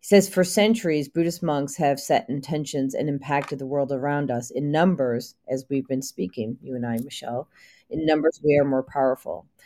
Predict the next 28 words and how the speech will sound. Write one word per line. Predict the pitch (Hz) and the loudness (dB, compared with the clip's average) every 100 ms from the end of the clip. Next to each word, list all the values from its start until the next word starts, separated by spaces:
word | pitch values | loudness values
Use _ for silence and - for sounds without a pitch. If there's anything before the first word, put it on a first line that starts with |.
| - _ - | -20 _ 2
We | 170 180 | 2 4
can | 190 180 | 2 2
create | 180 156 151 | 4 4 4
abundance, | 147 160 175 135 117 - | 2 2 2 2 -2 -4
peace, | - 175 127 - | -4 -2 -2 -4
freedom, | - 175 143 131 | -2 2 2 2
and | 139 | -2
safety. | - 151 147 - 120 | 2 4 4 0 -4
And | 135 | -4
if | - | -6
you | 151 | -8
choose | - 233 247 262 | 0 6 6 4
to | - | -4
feel | - 143 135 | -2 0 0
the | 127 | -2
love | 127 127 | -4 -4
in | |
the | 123 | -4
world, | 120 120 117 | -2 -2 0
it | 151 - | -2 0
will | 165 | 0
love | 147 131 135 | 0 0 -2
you | |
back. | 131 123 123 - | 0 0 -2 -6
It | - | -12
starts | - 127 - | -4 -4 -6
with | 151 180 | -4 0
us." | 160 107 - | 0 -2 -10